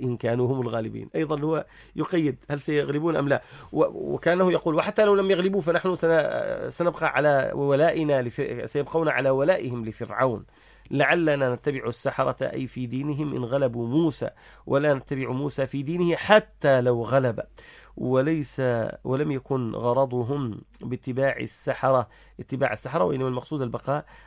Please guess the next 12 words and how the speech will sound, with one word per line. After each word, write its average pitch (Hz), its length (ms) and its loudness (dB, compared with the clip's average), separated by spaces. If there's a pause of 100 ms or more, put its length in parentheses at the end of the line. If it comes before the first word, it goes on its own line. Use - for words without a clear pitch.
على 135 680 2 (220)
الدين 131 480 -2
الفرعوني 131 800 -2 (340)
وعدم 135 560 0
الانسياق 135 960 -6
لما 135 600 -4
يقوله 135 840 -4
موسى. 123 460 -6 (400)
ولما 156 420 2
وصل، 131 380 0
آه، 123 580 -2
السحرة 185 580 -2